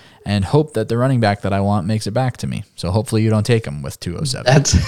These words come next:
Speaker 2: <laughs> well, I was gonna say that, that's a great point too with the slot receiver, 'cause n-, nowadays it's, it's, teams are starting three wide receivers. So it's like,
Speaker 1: Right.
Speaker 2: don't get too caught up and he's a slot guy and, you know, don't be like the Eagles and don't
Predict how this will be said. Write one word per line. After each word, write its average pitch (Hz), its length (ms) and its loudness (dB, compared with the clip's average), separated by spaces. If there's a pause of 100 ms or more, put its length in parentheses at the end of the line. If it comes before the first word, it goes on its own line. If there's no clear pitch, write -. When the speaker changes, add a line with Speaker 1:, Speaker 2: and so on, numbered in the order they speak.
(460)
Speaker 2:
<laughs> 190 760 0
well, 156 120 2
I 143 120 2
was 139 120 2
gonna 156 160 2
say 160 140 -2
that, 180 320 -2
that's - 200 -2
a 220 60 6
great 165 300 0
point 135 260 0
too 127 100 -2
with 110 140 -2
the 104 80 -2
slot 107 480 0
receiver, 110 340 -4
'cause 147 220 -2
n-, 147 340 -2
nowadays 151 680 2
it's, 123 220 -2
it's, - 400 -6 (300)
teams 208 260 2
are 143 60 2
starting 123 560 0
three 131 160 0
wide 123 240 2
receivers. 131 560 -2
So 113 160 -2
it's 110 140 -4
like, 117 140 -6 (160)
Speaker 1:
Right. 98 240 -4
Speaker 2:
don't 190 220 2
get 202 160 2
too 165 160 2
caught 143 240 0
up 127 160 -2
and 123 60 0
he's 127 160 0
a 117 40 -2
slot 120 440 -2
guy 110 320 2
and, 107 320 0
you 107 100 -2
know, 101 400 -4 (400)
don't 160 220 0
be 185 100 2
like 160 200 2
the 131 100 2
Eagles 123 420 4
and 104 100 -4
don't 113 300 -2